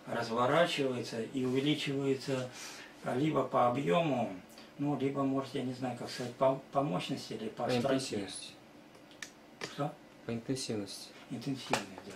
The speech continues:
Speaker 1: Вот, допустим, люди, которые,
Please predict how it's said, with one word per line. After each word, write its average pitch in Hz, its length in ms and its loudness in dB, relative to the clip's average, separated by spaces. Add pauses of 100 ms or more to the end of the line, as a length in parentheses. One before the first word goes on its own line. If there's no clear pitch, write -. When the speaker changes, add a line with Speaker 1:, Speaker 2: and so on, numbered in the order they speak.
(680)
Speaker 1:
Вот, 147 200 4
допустим, 156 720 2 (220)
люди, 147 340 2
которые, 139 760 4